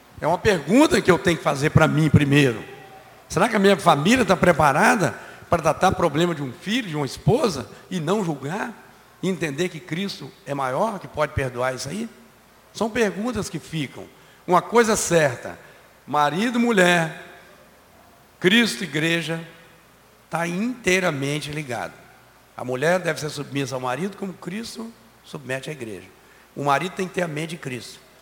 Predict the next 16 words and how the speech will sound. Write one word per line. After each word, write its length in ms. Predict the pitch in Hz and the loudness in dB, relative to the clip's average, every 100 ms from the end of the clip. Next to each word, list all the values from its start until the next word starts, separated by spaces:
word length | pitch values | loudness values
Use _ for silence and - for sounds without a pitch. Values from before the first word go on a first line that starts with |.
| _ - | _ -10
Então, 160 | 180 | -10
como 200 | 208 196 | -6 -6
é 40 | 208 | -6
que 80 | |
separa 460 | - 185 - 160 147 | -4 -4 0 0 0
esse 140 | 127 | -4
negócio 420 | 135 117 117 110 113 | -8 -6 -6 -6 -12
aí? 100 | 107 | -14
Não 120 | 131 | -8
tem 140 | 202 | -6
jeito. 260 | 139 104 98 - - _ | -6 -10 -16 -20 -20 _
Tá 100 | 139 | -4
tudo 280 | - 139 131 | -4 -6 -6
muito 200 | 127 127 | -6 -6
amarrado. 420 | 147 139 95 85 - - - _ _ _ _ _ _ - | -4 -4 -4 -8 -12 -20 -20 _ _ _ _ _ _ -18
Você. 160 | - | -18